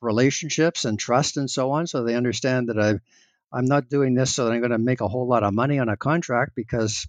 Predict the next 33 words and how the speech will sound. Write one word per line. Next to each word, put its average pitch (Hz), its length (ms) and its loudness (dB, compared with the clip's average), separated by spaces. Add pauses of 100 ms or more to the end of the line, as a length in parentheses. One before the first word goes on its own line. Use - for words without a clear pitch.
frankly, 117 380 -4
I'm 104 80 0
not 107 180 0
eligible 113 460 0
'cause 104 180 -6
I'm 104 140 0
on 110 180 -2
some 120 220 -2
of 110 60 -4
their 98 100 -2
committees. 117 520 0 (420)
Uh, 135 180 6
I, 131 180 6 (100)
<laughs> - 120 4
I'm 165 80 10
doing 175 240 6
this 165 140 10
because 131 300 6
I 104 100 8
care 285 240 8
about 139 200 4
it. - 120 -8 (540)
Um, 127 380 10 (260)
so 180 240 10
in 190 200 8
Canada, 240 420 8
for 160 180 4
example, 156 460 6
we've 208 200 4
got 170 200 8 (880)
a 156 80 8
requirement 147 720 8 (540)
that 135 360 4